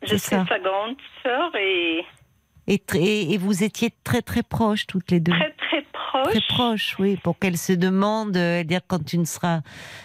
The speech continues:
Speaker 2: plus là, comment je vais faire. C'est,
Speaker 1: Exactement.
Speaker 2: elle était très attachée à vous, et
Speaker 1: Exactement.
Speaker 2: Oui.
Speaker 1: Exactement. Euh, c'est une sœur et c'est une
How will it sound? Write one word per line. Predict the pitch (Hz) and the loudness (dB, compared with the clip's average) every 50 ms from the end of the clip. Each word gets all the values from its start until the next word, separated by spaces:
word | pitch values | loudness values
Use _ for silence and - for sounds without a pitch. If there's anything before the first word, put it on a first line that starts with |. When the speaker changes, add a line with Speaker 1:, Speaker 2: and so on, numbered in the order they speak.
| - - | -16 -4
Speaker 2:
plus | - - 185 185 | 2 4 6 6
là, | 175 190 196 208 208 - | 6 6 4 2 0 -2
comment | - 180 170 170 175 185 | 0 2 2 4 4 2
je | 175 147 | 2 2
vais | 147 160 - | 2 0 0
faire. | - - - 202 202 208 220 220 214 214 208 - | 0 0 0 0 2 2 0 0 -2 -2 -4 -4
C'est, | - 226 220 175 | -4 -2 0 0
Speaker 1:
Exactement. | 170 175 170 170 165 175 180 185 - | 2 2 2 0 0 -2 -4 -2 0
Speaker 2:
elle | 156 151 | 0 0
était | 170 160 - 180 170 | 0 0 0 0 0
très | - - - 202 196 170 | 0 0 0 0 2 2
attachée | 190 175 - 185 185 - - - 185 180 | 0 0 0 -2 -2 -2 0 0 2 2
à | 180 | 2
vous, | 170 170 185 202 214 214 214 202 | 0 0 0 0 0 0 0 0
et | 196 185 | 0 0
Speaker 1:
Exactement. | 165 165 180 175 254 170 - - - 240 185 160 139 127 - - | 0 0 -2 -2 -4 -4 -6 -8 -10 -8 -6 -6 -6 -8 -8 -2
Speaker 2:
Oui. | - 180 185 180 - - | 0 2 2 2 2 0
Speaker 1:
Exactement. | 220 196 - 220 208 247 240 233 - - - 226 220 220 208 214 240 277 302 - - - - - - - - - | -4 -4 -4 -2 -2 -2 -2 -2 -4 -8 -6 -6 -4 -2 0 0 0 0 -2 -6 -8 -8 -8 -8 -10 -10 -6 -4
Euh, | - 196 202 196 190 190 185 180 165 - - - - - - - - | -2 0 0 0 0 0 0 0 0 -2 -2 -4 -6 -8 -8 -8 -6
c'est | 277 269 - - | -6 -6 -2 0
une | 320 285 294 285 - - - - | 0 2 2 0 -2 -8 -6 -2
sœur | 294 285 262 285 381 370 - - - | 0 0 0 0 0 -2 -6 -6 -6
et | 247 - - - | -6 -8 -4 -2
c'est | - 277 277 - | -2 -2 0 0
une | 311 302 269 269 | 0 0 0 0